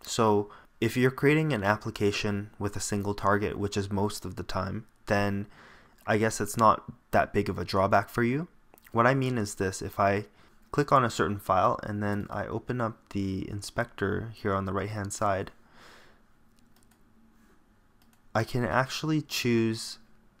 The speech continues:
you know, what target, if I had multiple targets, what target that this file would belong to. If I had a single target, then it would just be that one. And I could do this f-, at a file level,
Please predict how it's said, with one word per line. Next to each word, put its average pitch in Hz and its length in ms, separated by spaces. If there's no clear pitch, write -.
you 104 80
know, 104 100
what 98 260
target, 101 560
if 107 160
I 104 80
had 107 200
multiple 104 440
targets, 139 480
what - 180
target 101 440
that 85 240
this - 160
file 98 520
would 104 220
belong 92 400
to. - 300
If 110 80
I 107 100
had 107 80
a 104 60
single 113 320
target, 98 440
then 92 320
it 101 60
would 95 180
just - 280
be 92 100
that 92 280
one. 101 260
And 117 140
I 117 80
could 117 160
do 113 140
this 120 180
f-, - 140
at 104 240
a 95 200
file 110 460
level, 78 480